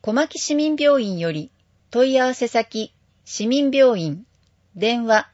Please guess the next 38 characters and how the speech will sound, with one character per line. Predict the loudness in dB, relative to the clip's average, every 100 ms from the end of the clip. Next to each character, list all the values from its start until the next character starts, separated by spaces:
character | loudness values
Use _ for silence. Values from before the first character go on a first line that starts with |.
| _ _ _ _
七 | -6 -2 2
六 | 0 0 -6
の | -6 -8
四 | -6 -2 0
一 | -2 -4
三 | -6 -4 -4 -6
一。 | -10 -16 -18 _ _ _ _ _ _ _ _ _ _ _ _ _ _ _ _ _ _ 4
前 | 6 6
立 | 0 -6
腺 | 0 2 2
が | 0 0
ん | -2
の | -4 -6
放 | _ 0
射 | 2 0
線 | 0 -2 0
治 | -2
療。 | 0 -2 -2 -8 _ _ _ _ _ _ _ _ _
放 | 2 2
射 | 0
線 | -2 0 0
治 | -2 0
療 | 2 2
科、 | 2 0 0 _ _ _ _ -8
医 | -6
師、 | -6 -8 -14 _ _ _ _ _
小 | -2
崎 | 0 -2 -4
桂。 | -8 -6 -8 -10 -12 _ _ _ _ _ _ _ _ _ _ _ _
前 | 4 4
立 | 2 -6
腺 | -2 0 2
が | 0
ん | -2
に | -6
つ | -10
い | -12
て。 | -10 -12